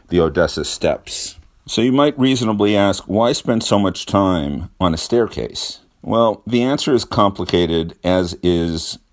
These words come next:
nearly every answer having to do with Odessa,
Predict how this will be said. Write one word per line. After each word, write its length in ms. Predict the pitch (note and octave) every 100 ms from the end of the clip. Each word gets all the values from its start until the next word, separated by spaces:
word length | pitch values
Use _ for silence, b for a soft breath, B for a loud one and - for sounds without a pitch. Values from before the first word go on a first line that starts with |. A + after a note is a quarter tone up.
| -
nearly 560 | F2+ G2+ G#2 F#2+ F#2 E2+
every 320 | F#2 F2+ D#2
answer 400 | D#2+ D#2+ - D2+
having 320 | E2+ D2+ D2
to 120 | -
do 160 | C#2 D#2
with 200 | C#2+ -
Odessa, 640 | D2 A#1+ B1 - A#1 F2+